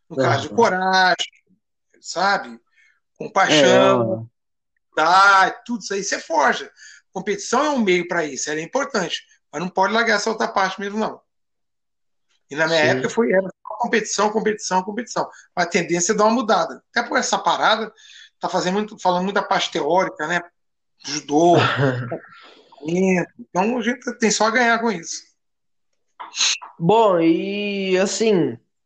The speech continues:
Speaker 2: é, você se tornou técnico, né, do Geng, foi isso?
Speaker 1: Ah, é.
Speaker 2: Ou já tava, já?
Speaker 1: Ali do Geng? Que
Speaker 2: Isso.
Speaker 1: foi do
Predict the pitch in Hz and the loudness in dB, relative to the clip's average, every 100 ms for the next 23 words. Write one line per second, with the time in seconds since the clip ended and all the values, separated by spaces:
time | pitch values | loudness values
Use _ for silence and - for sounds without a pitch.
0 | _ _ 143 143 139 135 135 127 123 110 | _ _ 4 6 6 6 6 6 4 2
1 | - - _ 139 - 180 156 80 - - | -4 -12 _ -2 2 2 0 -4 -4 -4
2 | - _ - - - 220 151 180 220 269 | -6 _ -8 -4 2 2 2 2 2 4
3 | 170 214 214 180 165 165 156 160 156 147 | 4 2 2 -2 2 2 4 4 2 2
4 | 127 135 151 220 185 131 120 - 147 139 | 2 2 2 2 0 -4 -6 2 4 6
5 | 139 220 220 - - - _ _ _ _ | 6 4 2 -6 -14 -20 _ _ _ _
6 | _ _ _ _ - 214 214 208 165 151 | _ _ _ _ 2 6 8 6 4 4
7 | 151 151 143 - 147 156 147 - 139 123 | 4 2 0 0 0 2 0 2 2 0
8 | 120 - 202 214 226 - - - - - | -6 -20 -18 -12 -10 -10 -18 -20 -20 -20
9 | - _ _ - - _ _ _ _ - | -20 _ _ -20 -20 _ _ _ _ 2
10 | 202 240 233 226 - 240 302 247 - - | 4 4 -2 -2 2 4 2 0 -8 -20
11 | _ _ _ _ _ _ _ _ _ - | _ _ _ _ _ _ _ _ _ -10
12 | 269 165 156 226 220 196 | 2 6 6 6 2 -4